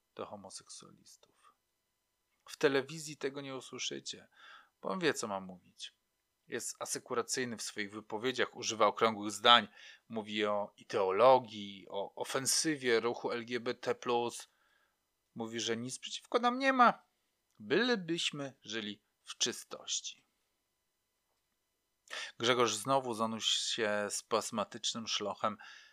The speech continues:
Rozlewając piwo, pociągnął kolejne kilka łyków. Ale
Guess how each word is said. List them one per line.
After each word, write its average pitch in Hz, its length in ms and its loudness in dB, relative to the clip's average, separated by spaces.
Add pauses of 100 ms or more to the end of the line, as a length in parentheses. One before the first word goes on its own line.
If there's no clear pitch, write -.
(280)
Rozlewając 117 600 -8
piwo, 117 480 -4 (260)
pociągnął 104 640 -4 (260)
kolejne 101 380 -2
kilka 98 340 -8
łyków. - 560 -12 (2000)
Ale 135 240 -8